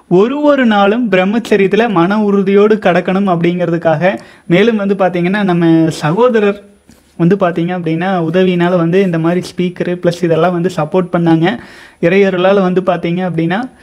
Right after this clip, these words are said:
இன்னைக்கு பேசுற புது மைக்ல சவுண்ட் ஏதாச்சும் வந்து different இருக்கா, இல்ல பழைய mic ஓகேவா, இதே ஓகேவான்னு கமெண்ட்ஸ்ல சொல்லுங்க. அப்போ இன்னைக்கு எழுபத்தி ரெண்டாவது நாள் அப்படிங்கும் போதுங்க, ஒரு ஒரு நாளும்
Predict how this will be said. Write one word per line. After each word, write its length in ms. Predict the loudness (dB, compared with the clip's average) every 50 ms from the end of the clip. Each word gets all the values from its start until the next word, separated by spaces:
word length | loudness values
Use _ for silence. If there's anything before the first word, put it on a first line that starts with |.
| -14 _ -2
இன்னைக்கு 420 | 0 0 0 0 -2 -2 0 0
பேசுற 380 | 0 0 -2 -4 -2 -2 -2 0
புது 300 | 0 0 0 2 2 2
மைக்ல 540 | 2 2 2 2 0 0 -2 -2 -2 -4
சவுண்ட் 460 | -8 -6 -2 -2 0 0 0 -2 0 0
ஏதாச்சும் 380 | 2 4 2 2 2 0 -2
வந்து 340 | -2 0 2 4 4 4 2
different 340 | 0 -2 -2 -2 -2 0 0
இருக்கா, 460 | 0 0 -2 -2 0 0 0 0 -2 -6 -14 -20 -20 -10 _
இல்ல 180 | 0 2 2 2
பழைய 360 | 2 0 0 2 0 0 0
mic 260 | -2 -2 -2 0 0
ஓகேவா, 400 | 0 0 2 2 2 2 2 0
இதே 260 | 0 0 0 0 0
ஓகேவான்னு 540 | 2 0 0 -2 -2 -2 -2 0 0 -2 -2
கமெண்ட்ஸ்ல 360 | 0 0 0 0 -2 -2 -4
சொல்லுங்க. 420 | -4 -2 0 0 2 2 0 0 -2 -6 -12 -20 -20 -20 _ _ -6
அப்போ 200 | -2 0 0 0
இன்னைக்கு 320 | 0 0 0 0 2 2
எழுபத்தி 280 | 2 2 2 0 0 0
ரெண்டாவது 300 | 2 2 2 2 2 2
நாள் 280 | 0 0 0 0 0
அப்படிங்கும் 260 | 0 0 0 0 0
போதுங்க, 500 | -2 -2 -2 -2 -2 -2 -4 -4 -4 -2
ஒரு 280 | 0 2 2 4 2 2
ஒரு 200 | 0 0 0 0
நாளும் 400 | 0 2 2 2 0 -2 -4 -6